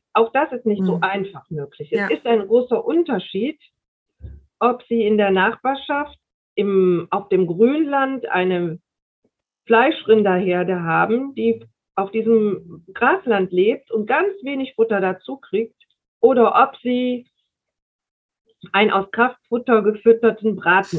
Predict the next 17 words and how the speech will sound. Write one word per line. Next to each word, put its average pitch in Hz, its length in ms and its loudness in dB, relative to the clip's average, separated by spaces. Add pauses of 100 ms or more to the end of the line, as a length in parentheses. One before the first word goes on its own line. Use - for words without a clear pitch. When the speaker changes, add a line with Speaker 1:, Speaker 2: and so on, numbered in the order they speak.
Speaker 1:
essen. 151 400 -12
Dann 180 200 -4
haben 262 320 2
diese 233 260 0
beiden 226 560 0
Fleischarten 226 1080 0
sehr 220 300 4
unterschiedliche 220 1000 -4
Einflüsse 185 600 -4
auf 151 140 -16
das 151 200 -16
Klima. 151 440 -8 (300)
Der 175 100 0
Graslandbraten, 277 1160 -2
der 202 200 0
hat, 175 200 -6 (160)
ähm, 151 580 -6